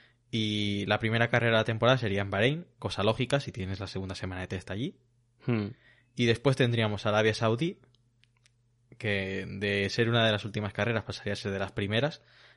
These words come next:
Speaker 1: Es lógico, estando en Bahrein, pues te vas a Arabia
Speaker 2: Sí.
Speaker 1: Saudí.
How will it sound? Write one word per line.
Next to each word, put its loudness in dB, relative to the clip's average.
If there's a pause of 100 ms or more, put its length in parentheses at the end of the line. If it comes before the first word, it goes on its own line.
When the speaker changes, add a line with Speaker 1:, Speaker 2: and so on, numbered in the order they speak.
(200)
Speaker 1:
Es -4
lógico, 2
estando 0
en -6
Bahrein, 2
pues -8
te -8
vas -4
a -4
Arabia 0
Speaker 2:
Sí. 2
Speaker 1:
Saudí. 0